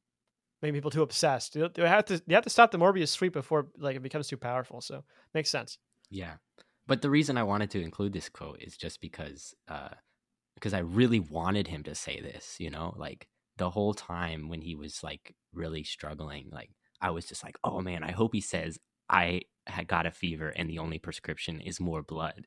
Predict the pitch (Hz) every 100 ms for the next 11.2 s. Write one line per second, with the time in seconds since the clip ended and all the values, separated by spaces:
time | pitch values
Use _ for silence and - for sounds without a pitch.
0 | _ 110 104 110 87 - 107 110 82 -
1 | 90 90 90 - - - - - - -
2 | 101 95 92 - - - - - 92 92
3 | - - - _ 92 - 190 87 - 73
4 | 71 - _ _ 165 160 160 147 160 -
5 | 160 151 147 151 _ _ _ _ _ _
6 | _ _ _ _ _ _ _ _ 180 175
7 | 160 151 151 - 120 123 _ _ _ _
8 | _ _ _ _ _ _ _ _ _ _
9 | _ _ _ _ _ _ 120 139 - 170
10 | 165 - 107 107 131 131 123 127 117 117
11 | 110